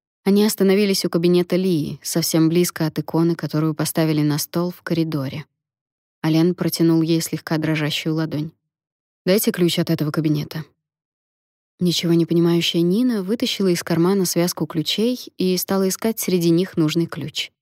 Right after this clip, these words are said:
Найдя, она отдала его Алену, смотря, как он закрывает дверь и снимает этот ключ с общей связки. "В этот кабинет никто не должен входить. Его всегда надо держать запертым, если внутри никого нет из сотрудников.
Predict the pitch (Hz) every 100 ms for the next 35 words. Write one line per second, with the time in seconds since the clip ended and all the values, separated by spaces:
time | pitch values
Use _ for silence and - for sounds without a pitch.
0 | _ _ _ _ - 170 175 247 277 214
1 | 226 185 165 185 196 175 170 160 190 214
2 | 165 - 160 156 175 170 165 156 160 -
3 | 165 165 160 156 156 175 233 - _ 175
4 | 175 170 180 170 190 214 180 160 156 -
5 | 170 - - 147 147 165 151 - - -
6 | - - _ _ _ _ _ _ _ _
7 | _ - 180 190 185 180 175 175 202 -
8 | - 170 156 175 190 175 165 165 165 -
9 | 156 143 - - _ 160 165 165 - 165
10 | 180 190 165 156 156 160 160 151 180 -
11 | 160 - 139 147 151 147 156 151 165 185
12 | 180 151 160 156 151 151 - 147 - 147
13 | 147 - -